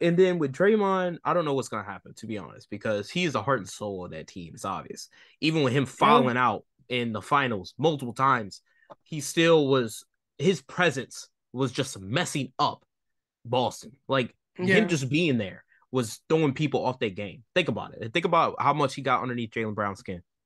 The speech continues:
Speaker 1: You
Speaker 2: That
Speaker 1: know what I
Speaker 2: is
Speaker 1: mean?
Speaker 2: true.
Speaker 1: And Marcus Smart. Like, them boys were
Speaker 2: But
Speaker 1: losing their
Speaker 2: they got,
Speaker 1: cool.
Speaker 2: yeah, they got Kuminga coming
Speaker 1: And,
Speaker 2: back. Like,
Speaker 1: yeah,
Speaker 2: you know,
Speaker 1: Kuminga coming,
Speaker 2: Kuminga's,
Speaker 1: like,
Speaker 2: he's,
Speaker 1: bro, they
Speaker 2: yeah,
Speaker 1: are,
Speaker 2: he's, they're
Speaker 1: it's,
Speaker 2: loaded.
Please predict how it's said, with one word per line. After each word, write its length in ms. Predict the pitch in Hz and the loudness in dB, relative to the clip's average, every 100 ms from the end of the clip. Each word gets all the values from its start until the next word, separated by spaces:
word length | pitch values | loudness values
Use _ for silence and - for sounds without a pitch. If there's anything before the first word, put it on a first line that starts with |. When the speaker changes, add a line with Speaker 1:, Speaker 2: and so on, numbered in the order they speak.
| _ | _
Speaker 1:
You 60 | - _ - - | -20 _ -20 -2
Speaker 2:
That 100 | 165 | 4
Speaker 1:
know 80 | 180 | 6
what 100 | 175 | 6
I 40 | |
Speaker 2:
is 40 | |
Speaker 1:
mean? 200 | 170 175 | 4 2
Speaker 2:
true. 60 | 143 | 2
Speaker 1:
And 80 | 143 | 4
Marcus 280 | 135 135 - | 2 0 -6
Smart. 280 | 120 92 - _ _ - | -8 -8 -14 _ _ -4
Like, 160 | 123 | 0
them 140 | 175 196 | 2 6
boys 220 | 196 147 | 6 6
were 60 | 127 | 2
Speaker 2:
But 80 | 117 | 4
Speaker 1:
losing 260 | 165 147 | 2 2
their 80 | 131 | 2
Speaker 2:
they 60 | 196 | 4
got, 200 | 202 175 | 4 2
Speaker 1:
cool. 200 | 110 92 _ | 0 -10 _
Speaker 2:
yeah, 240 | 185 220 | -2 0
they 160 | 208 190 | 0 0
got 200 | 202 196 | 0 -2
Kuminga 460 | 180 175 190 190 185 _ _ _ - | -2 -4 -2 -4 -6 _ _ _ -10
coming 260 | 165 165 | -6 -2
Speaker 1:
And, 60 | 135 131 | 0 0
Speaker 2:
back. 60 | - | 0
Like, 220 | 170 147 | 0 0
Speaker 1:
yeah, 0 | |
Speaker 2:
you 60 | 165 | -2
know, 100 | 165 | -2
Speaker 1:
Kuminga 200 | 165 214 | 2 2
coming, 200 | 175 202 | 4 4
Speaker 2:
Kuminga's, 240 | 202 180 151 | 2 0 -4
Speaker 1:
like, 120 | 160 | -2
Speaker 2:
he's, 120 | 196 | 2
Speaker 1:
bro, 240 | 196 117 - | 4 2 4
they 140 | 202 | 4
Speaker 2:
yeah, 40 | 220 | 4
Speaker 1:
are, 300 | 151 139 120 | 4 4 2
Speaker 2:
he's, 80 | - _ _ _ _ _ _ _ 165 | -2 _ _ _ _ _ _ _ -2
they're 120 | 180 | 4
Speaker 1:
it's, 80 | 208 | 6
Speaker 2:
loaded. 380 | 180 165 131 | 6 4 0